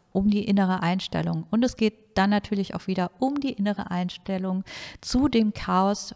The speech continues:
was dich vielleicht potenziell gerade, ähm, ja, aufhält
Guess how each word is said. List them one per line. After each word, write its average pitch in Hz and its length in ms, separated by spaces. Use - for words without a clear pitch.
was 202 260
dich - 240
vielleicht 202 500
potenziell 190 600
gerade, 170 640
ähm, 175 400
ja, 165 180
aufhält 170 720